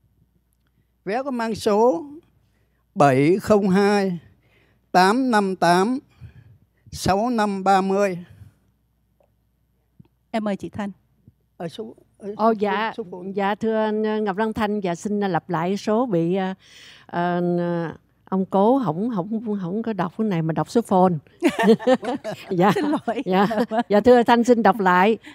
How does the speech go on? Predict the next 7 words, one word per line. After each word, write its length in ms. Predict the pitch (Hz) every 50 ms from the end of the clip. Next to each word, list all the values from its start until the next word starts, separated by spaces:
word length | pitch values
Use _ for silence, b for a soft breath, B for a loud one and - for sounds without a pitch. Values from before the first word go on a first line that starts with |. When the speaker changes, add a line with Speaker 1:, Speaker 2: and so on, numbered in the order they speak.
| B B B B B B B B _ _
Speaker 3:
Vé 260 | 196 190 240 254 302
có 120 | 339 - 320
mang 240 | 277 262 247 240 240
số 500 | - - 254 254 262 269 302 349 403 - _ _ _ _ _ _ _ _
bảy 440 | - 170 175 180 185 196 220 277 339 - _ _ _ _
tám 380 | 254 247 254 277 302 381 403 -
sáu 520 | - - - 269 254 262 277 311 349 403